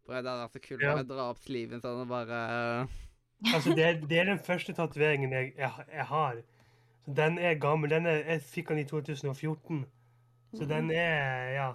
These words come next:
Speaker 2: sju år gammel.
Speaker 1: Mm. Jeg liksom, eh, viser det fra, liksom, bare sånn. Eh, første
Speaker 2: Det
Speaker 1: gang
Speaker 2: har
Speaker 1: du
Speaker 2: vært,
Speaker 1: viser
Speaker 2: det har
Speaker 1: det,
Speaker 2: vært
Speaker 1: liksom, så
Speaker 2: mye
Speaker 1: tar du
Speaker 2: sånn.
Speaker 1: og kler deg ut som en dødseter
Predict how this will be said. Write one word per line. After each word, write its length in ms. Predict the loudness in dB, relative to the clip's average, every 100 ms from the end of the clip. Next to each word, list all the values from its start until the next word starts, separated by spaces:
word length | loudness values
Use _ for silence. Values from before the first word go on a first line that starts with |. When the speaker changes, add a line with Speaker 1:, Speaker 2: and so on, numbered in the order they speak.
| -8
Speaker 2:
sju 460 | -18 -14 -10 -6 -2
år 180 | -2 0
gammel. 360 | 0 0 -2 -6 _ _ -20 -14 -8
Speaker 1:
Mm. 420 | -6 -6 -8 -12 _ _ -12
Jeg 1120 | -12 _ _ _ -20 -20 _ _ -16 -8 -6
liksom, 500 | -6 -6 -6 -6 -4
eh, 360 | -2 -2 -2 -6 -14 -10
viser 320 | -8 -6 -6
det 180 | -6 -8
fra, 220 | -10 -14
liksom, 320 | -14 -18 -16 -14
bare 120 | -16
sånn. 100 | -18 _ _ _ -10
Eh, 80 | -4
første 240 | -2 2
Speaker 2:
Det 60 | 4
Speaker 1:
gang 60 |
Speaker 2:
har 120 | 6 6
Speaker 1:
du 60 |
Speaker 2:
vært, 60 | 4
Speaker 1:
viser 60 | 4
Speaker 2:
det 80 | 6
har 100 | 6
Speaker 1:
det, 80 |
Speaker 2:
vært 80 | 4
Speaker 1:
liksom, 140 | 2 0
så 20 |
Speaker 2:
mye 80 | 2
Speaker 1:
tar 80 | 2
du 60 |
Speaker 2:
sånn. 200 | 2 0
Speaker 1:
og 120 | -4
kler 300 | -6 -2 0
deg 140 | 0 -4
ut 80 | -6
som 100 | -6
en 80 | -4
dødseter 580 | -6 -6 -12 -8 -10